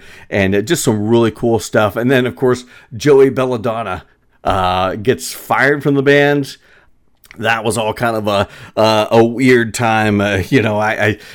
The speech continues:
it was one of those things where, uh, you know, your bands, they just always kind of stuck together, and, uh, to, to see such a prominent figure, 'cause his voice was so iconic for, for the Anthrax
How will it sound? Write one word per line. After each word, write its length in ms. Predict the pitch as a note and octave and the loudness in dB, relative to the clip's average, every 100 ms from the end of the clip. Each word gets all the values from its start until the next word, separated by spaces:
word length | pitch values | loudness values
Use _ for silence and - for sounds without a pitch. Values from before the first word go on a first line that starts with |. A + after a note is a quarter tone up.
| C3 | -2
it 40 | |
was 140 | D#3+ C3+ | 0 4
one 100 | C#3+ | 2
of 60 | |
those 180 | A#2 A#2 | 0 -4
things 300 | - C3 A#2+ | -2 -2 -2
where, 240 | G2+ G2+ - - _ | -4 -8 -8 -20 _
uh, 240 | G#2 F#2 - | -8 -8 -4
you 140 | A#2+ | -2
know, 120 | A2 G#2 | -2 -2
your 180 | G#2 | -6
bands, 600 | F2+ A#2 B2 B2+ - - | -4 -2 -2 -4 -8 -12
they 220 | - A2+ A2 | -6 -4 -4
just 260 | G2+ - | -6 -2
always 240 | G#2 G2+ - | -2 -2 -4
kind 180 | A2 | -6
of 80 | G2+ | -4
stuck 280 | - A2 A2 | -6 -6 -4
together, 560 | A2+ G2+ A2+ A#2 G#2+ - | -6 -2 -2 0 -2 -2
and, 380 | G2 F#2+ F#2+ F#2+ | -2 -2 -2 -2
uh, 160 | F#2 F2+ | -4 -4
to, 260 | A#2 G2 - - - | -4 -4 -4 -20 -6
to 100 | - | -4
see 180 | - C3 | -2 -2
such 220 | A#2+ G#2 | -2 -6
a 40 | |
prominent 440 | - A#2 A#2 G#2+ - | -6 -4 -2 -4 -4
figure, 220 | A2+ G2 | -4 -2
'cause 220 | A2 F#2 | -6 -2
his 180 | B2+ A2+ | -2 -2
voice 500 | F#2 G2+ A#2 A2 - | -4 -2 0 -2 -4
was 180 | G2 - | -8 -4
so 320 | A#2 G#2 G2 - - | -2 -2 -4 -12 -4
iconic 640 | G#2 - - G#2+ A#2+ G2 - _ _ | -4 -4 -6 -6 -4 -8 -12 _ _
for, 280 | _ A#2 G#2 | _ 0 0
for 120 | G2 | -2
the 160 | G#2+ G#2 | -4 -2
Anthrax 560 | G#2 G#2+ G#2+ G2+ G#2 | -4 -4 -4 -4 -6